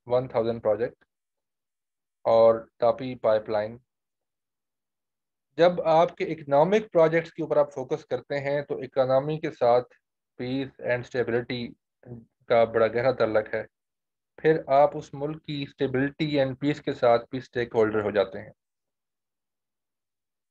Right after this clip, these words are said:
और सबसे आखिर में, रॉ की साजिशों को नाकाम बनाने के लिए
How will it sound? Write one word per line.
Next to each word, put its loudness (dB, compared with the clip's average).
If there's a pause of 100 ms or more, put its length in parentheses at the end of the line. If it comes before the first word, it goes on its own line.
(320)
और 4
सबसे 2
आखिर 4
में, 0 (2250)
रॉ 6
की -12 (680)
साजिशों 4
को -4 (520)
नाकाम 0
बनाने 2
के -8
लिए -6